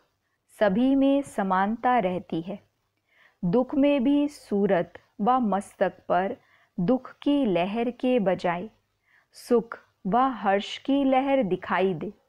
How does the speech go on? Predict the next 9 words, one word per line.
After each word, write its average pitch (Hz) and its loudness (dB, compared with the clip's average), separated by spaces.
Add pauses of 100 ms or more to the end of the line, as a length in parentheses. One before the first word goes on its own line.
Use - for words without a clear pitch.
(680)
निंदा 226 4
सुनते 180 0
भी 190 -4 (420)
अनुभव 269 2
हो 180 -2 (500)
कि 254 2
यह 285 4
निंदा 185 0
नहीं, 190 -4